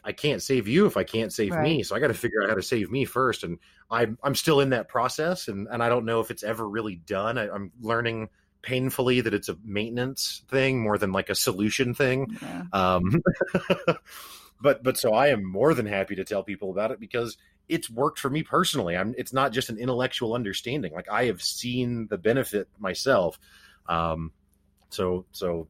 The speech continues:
Speaker 1: yeah, it's, it's not hard, <laughs> not hard to
Speaker 2: Yeah.
Speaker 1: advocate.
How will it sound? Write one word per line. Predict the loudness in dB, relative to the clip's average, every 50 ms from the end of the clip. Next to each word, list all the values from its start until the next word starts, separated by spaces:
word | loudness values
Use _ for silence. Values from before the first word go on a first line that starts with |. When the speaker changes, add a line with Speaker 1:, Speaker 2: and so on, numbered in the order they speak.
| _ _
Speaker 1:
yeah, | -4 -2 0 0 0
it's, | -2 -4 -6 -8 -10 -12 -12
it's | -12 -12 -6 -2
not | -2 0 2
hard, | 4 4 4 4 2 0
<laughs> | 2 2
not |
hard | 2 4 2 2 0 0 0 4
to | 4 6 6 6
Speaker 2:
Yeah. | 8 8 8 8 8 8 8 6 6
Speaker 1:
advocate. | 4 0 -2 -4 -4